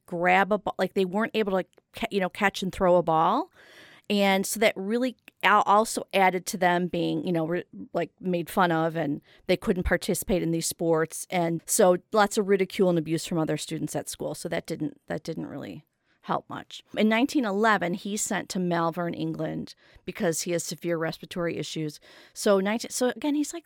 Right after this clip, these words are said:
thirteen. I just think about this, these, you know, sending kids away at such a young age. And I used to think it was horrible.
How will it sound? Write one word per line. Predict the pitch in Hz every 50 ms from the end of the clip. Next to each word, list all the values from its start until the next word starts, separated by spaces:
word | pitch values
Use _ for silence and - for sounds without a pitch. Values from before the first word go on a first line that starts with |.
| _ _
thirteen. | 269 247 - - -
I | 254
just | 240 339 381 - - -
think | 262 254 - 233
about | 208 208 - - _
this, | 190 185 - -
these, | - 196 196 180 - - - _ -
you | 208
know, | 185 180
sending | 175 - - 214 202 208 208 226 233
kids | 214 - - 202 180 -
away | 196 175 165 170 165 165 165 160 156 - - _ _ _ _ _ _ _ -
at | - 180 -
such | - 196 - - -
a | 202
young | 185 180 175 170
age. | 165 160 156 156 156 147 - - - - _ _ _ _ _ _ _ _ _ _ _ -
And | 220 214 214 -
I | - 226
used | 233 262 339 -
to | - 302
think | - 247 202 -
it |
was | - -
horrible. | - - 196 196 190 175 175 175 156 -